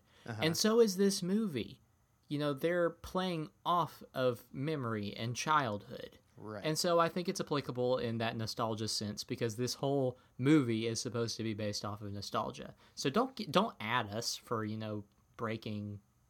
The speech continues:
Speaker 2: form.
Speaker 1: Yeah, I mean, I don't think it's any different than us covering Incredibles two.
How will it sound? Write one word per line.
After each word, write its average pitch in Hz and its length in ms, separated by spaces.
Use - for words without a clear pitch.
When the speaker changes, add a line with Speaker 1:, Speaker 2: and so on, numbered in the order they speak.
Speaker 2:
form. 107 600
Speaker 1:
Yeah, 277 260
I 165 140
mean, 196 160
I 196 80
don't 220 160
think 170 160
it's 139 140
any 135 240
different 123 400
than 117 80
us - 300
covering 120 420
Incredibles 113 440
two. 113 220